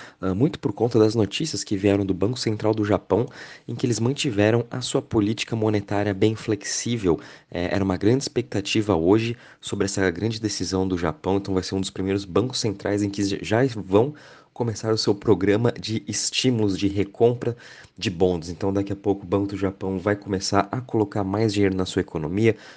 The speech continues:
Com isso, os mercados aí, principalmente na Ásia, tiveram uma excelente alta. O Nikkei, que é o índice principal do Japão, subindo em mais de dois e meio por cento. E a gente tá vendo aí o S and P,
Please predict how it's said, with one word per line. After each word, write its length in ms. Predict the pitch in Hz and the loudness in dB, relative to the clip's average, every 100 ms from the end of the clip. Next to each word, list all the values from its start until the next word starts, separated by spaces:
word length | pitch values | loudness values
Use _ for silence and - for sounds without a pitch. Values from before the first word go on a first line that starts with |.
| _ | _
Com 160 | - 107 | -6 -4
isso, 220 | 107 - | -4 -4
os 140 | 101 101 | -4 0
mercados 580 | 95 - 98 92 90 | -2 0 0 0 0
aí, 100 | 92 | -2
principalmente 480 | 82 - - 107 - | -2 -6 -6 -6 -2
na 260 | 110 95 85 | 0 2 2
Ásia, 220 | 90 92 | 0 -2
tiveram 380 | - 87 87 90 | -4 -2 0 0
uma 140 | 90 | 0
excelente 520 | 90 80 87 95 - | -2 -2 -2 -2 0
alta. 320 | 78 80 - - - - | 0 0 -4 -12 -16 -12
O 120 | 87 87 | -4 2
Nikkei, 440 | 98 98 95 95 | 2 2 2 2
que 120 | - | 0
é 40 | 78 | -4
o 80 | |
índice 180 | 85 - | -4 -8
principal 400 | - 87 - 82 | -10 -10 -6 -6
do 80 | 82 | -4
Japão, 340 | 85 78 87 | -4 -4 -4
subindo 280 | 85 - 85 | -4 -4 -4
em 60 | 85 | -2
mais 200 | 85 82 | -2 -4
de 60 | |
dois 240 | 78 87 85 | 0 2 2
e 40 | |
meio 140 | 82 78 | -2 -6
por 180 | - | -8
cento. 360 | - 98 101 - - - - | -4 -2 -2 -6 -18 -20 -12
E 60 | - | -4
a 40 | |
gente 160 | 101 95 | -4 -2
tá 120 | 87 | -2
vendo 240 | 85 90 85 | -2 0 0
aí 160 | 85 | 0
o 100 | 80 | 0
S 220 | 80 - | -2 -4
and 60 | 80 | -6
P, 340 | - 90 87 | -4 -4 -4